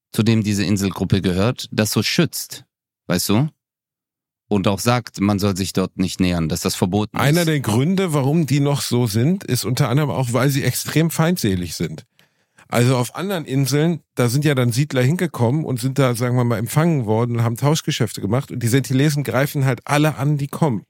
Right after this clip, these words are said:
Speaker 1: Ja, Mordok,
Speaker 2: Also dieser
Speaker 1: aber du weißt ja
Speaker 2: Missionarstyp, der da hingesegelt ist, der hat sich auch umgeguckt, als der erste Pfeil in seiner Schulter steckte. So, die haben halt keinen Bock auf Missionare. Finde ich auch
Speaker 1: Ja,
Speaker 2: irgendwie,
Speaker 1: aber ich
Speaker 2: ab-,
Speaker 1: mein, wenn
Speaker 2: aber
Speaker 1: die
Speaker 2: du
Speaker 1: da
Speaker 2: musst dir mal
Speaker 1: jetzt
Speaker 2: vorstellen, wie das für die, also du musst dir mal vorstellen,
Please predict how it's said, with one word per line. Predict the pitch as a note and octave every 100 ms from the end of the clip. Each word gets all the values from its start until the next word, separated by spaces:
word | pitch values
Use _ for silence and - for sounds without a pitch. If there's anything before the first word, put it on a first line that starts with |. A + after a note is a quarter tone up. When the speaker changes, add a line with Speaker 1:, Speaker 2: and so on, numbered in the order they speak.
| _
Speaker 1:
Ja, | _ - E2 F#2+ A2+
Mordok, | G2 G#2+ C3
Speaker 2:
Also | C#3
dieser | C#3+
Speaker 1:
aber | D3
du | D3
weißt | -
ja | D3+
Speaker 2:
Missionarstyp, | C#3+ A3+ F3 E3 D#3+
der | D#3 C#3+
da |
hingesegelt | C3+ F3+ G3 A#2+ A#2 B2 B2
ist, | E3 - _ _ _ _
der | B2+ C3
hat | B2+
sich | E3+
auch | G#3 A3+
umgeguckt, | - C3+ B2+ - C#3 -
als | A2+ -
der | B2
erste | A#2 -
Pfeil | - A2 A2
in | C#3
seiner | D3 D3 D3
Schulter | E3 D#3+ D#3+
steckte. | - E3 -
So, | D#3
die | D#3 E3
haben | G3
halt | G#3
keinen | - G3+
Bock | A#3 F#3
auf | C3+
Missionare. | A2+ - A2 F#2+ F2+ G2
Finde | - C#2+
ich | C#2
auch |
Speaker 1:
Ja, | D2+ G2+
Speaker 2:
irgendwie, | - D#3 D3+
Speaker 1:
aber | F#2 G2 F#2+ - _ -
ich |
Speaker 2:
ab-, | -
Speaker 1:
mein, | E2+ G#2+
wenn | G2+
Speaker 2:
aber | D3+
Speaker 1:
die |
Speaker 2:
du |
Speaker 1:
da | F#3+
Speaker 2:
musst | -
dir |
mal | F#3+
Speaker 1:
jetzt | D#3+
Speaker 2:
vorstellen, | A#3 C4+ G3+ D#3+
wie | D#3
das | F3 D#3
für | D#3+
die, | E3+ -
also | C#3+ D3+
du |
musst | E3 A3+
dir |
mal | A#3
vorstellen, | G#3 F#3+ - C3+ A#2